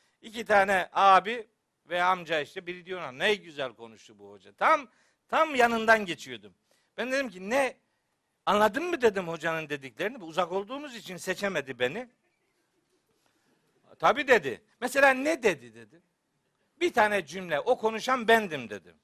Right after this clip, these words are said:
"Sen miydin?" dedi. "Evet." dedi. Sarıldı bana. "Sarılma." dedim. "Şeyi söyle. Ne konuştun mesela? Bir cümle söyle." "Ne dedim?" Cevap. "Ne demedin ki?" Ne dedin sorusunun cevabı. "Ne demedin ki?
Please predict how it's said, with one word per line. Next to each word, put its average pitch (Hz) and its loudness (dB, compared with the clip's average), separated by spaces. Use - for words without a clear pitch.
"Sen 370 2
miydin?" 226 -2
dedi. 113 -12
"Evet." 262 6
dedi. 110 -20
Sarıldı 226 4
bana. 233 0
"Sarılma." 262 4
dedim. 156 -8
"Şeyi 254 0
söyle. 117 0
Ne 202 -2
konuştun 208 -2
mesela? 131 -10
Bir 254 -8
cümle 226 -6
söyle." 117 -10
"Ne 330 -2
dedim?" 226 0
Cevap. 196 4
"Ne 214 4
demedin 226 6
ki?" 226 -12
Ne 294 8
dedin 233 6
sorusunun 269 2
cevabı. 240 8
"Ne 269 6
demedin 269 8
ki? 175 -10